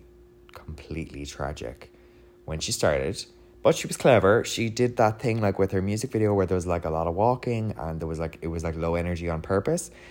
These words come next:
which I do think is really smart, and it's the right way to do it. Like, play to your strengths, like, do something cool. You're, you're pretty, you can, like, look kind of mysterious and interesting, right? And I think that that's where she should stay,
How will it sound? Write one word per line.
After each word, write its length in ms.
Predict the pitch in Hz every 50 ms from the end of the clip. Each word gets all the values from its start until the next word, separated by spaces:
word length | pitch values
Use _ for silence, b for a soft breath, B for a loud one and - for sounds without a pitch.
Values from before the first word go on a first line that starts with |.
| B B B B B
which 140 | - 107 104
I 120 | - 87 90
do 120 | 90 104
think 220 | 113 170 180 170
is 180 | 160 131 107 - - -
really 500 | - 85 82 90 92 90 87 87 87 85
smart, 540 | 82 - - - - 76 80 80 80 82 - - 85
and 180 | 82 80 76 -
it's 200 | 78 - - -
the 100 | - 82
right 240 | 82 82 - - 80
way 80 | 80
to 80 | 78 73
do 160 | 78 78 80
it. 100 | 76 -
Like, 200 | - 76 76 - - - - -
play 200 | - 85 85 82
to 60 | 82
your 120 | 82 82
strengths, 340 | - - - 82 80 80 -
like, 80 | 78 73
do 140 | - 78
something 260 | 78 85 82 85 82 82
cool. 260 | - 82 78 78 78
You're, 240 | 76 76 80 78 -
you're 100 | - 78
pretty, 320 | 76 - - 82 78 78 78
you 240 | 76 76 76 78 76
can, 220 | - 80 73 73
like, 200 | 73 73 71 76
look 300 | 76 76 76 73 - - - - -
kind 180 | - 82 78
of 140 | 76 71 76
mysterious 560 | 76 73 - - 80 76 73 73 73 76 -
and 100 | - 73
interesting, 460 | 71 71 69 - - - - 57 52 55
right? 320 | 69 76 82 92 98 - B B B B B B B B B B B B B B B -
And 160 | - 95 101
I 80 | 101 101
think 200 | - 110 107 120
that 120 | 147 143 -
that's 240 | 156 147 - -
where 80 | 113 107
she 160 | 98 - 104
should 240 | 95 - 92 80 82
stay, 1120 | - - - - - - - - - - - - - 78 69 64 60 53 - - -